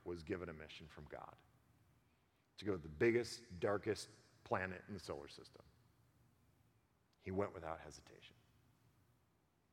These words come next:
But in order to accomplish his mission, he didn't have to be thrown into the water.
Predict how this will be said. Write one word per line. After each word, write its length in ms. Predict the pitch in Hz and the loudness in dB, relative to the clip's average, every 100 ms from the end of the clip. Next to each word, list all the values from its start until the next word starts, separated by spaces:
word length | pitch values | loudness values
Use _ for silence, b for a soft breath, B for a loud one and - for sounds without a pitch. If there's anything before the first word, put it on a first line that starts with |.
| _ _ | _ _
But 100 | 110 | 4
in 120 | 127 | 10
order 280 | 143 151 160 | 12 12 12
to 120 | 156 | 12
accomplish 560 | 143 - 131 123 127 - | 12 12 10 10 4 6
his 180 | 117 | 4
mission, 360 | 107 131 127 139 | 8 8 8 2
he 140 | 113 | 2
didn't 320 | 117 139 147 143 | 6 8 8 2
have 340 | - 127 - | 6 6 6
to 60 | - | 0
be 160 | 120 113 - | 0 0 0
thrown 500 | 117 120 143 156 156 | 6 12 12 12 10
into 420 | 151 147 143 156 | 4 4 4 8
the 100 | 147 | 10
water. 520 | 127 127 131 131 127 | 12 12 12 12 10